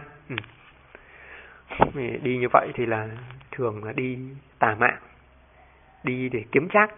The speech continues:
à, đi để vì lợi dưỡng, à, à, đi đến làm phiền nhiễu các thí chủ. À, thì như vậy là không, tỳ khưu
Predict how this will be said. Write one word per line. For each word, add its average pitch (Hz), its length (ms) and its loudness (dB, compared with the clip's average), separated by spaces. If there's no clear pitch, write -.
à, 110 180 -10
đi 131 260 0
để 113 280 -2
vì 110 380 -4
lợi 139 220 2
dưỡng, 240 220 4
à, 117 60 -6
à, 104 200 -8
đi 131 220 0
đến 131 140 2
làm 123 180 0
phiền 123 220 6
nhiễu 180 220 4
các - 160 -6
thí 196 140 6
chủ. - 140 6
À, 107 80 -8
thì - 80 -16
như 117 180 -6
vậy 120 200 4
là 117 120 -8
không, 120 280 -4
tỳ 110 100 -6
khưu 120 320 -2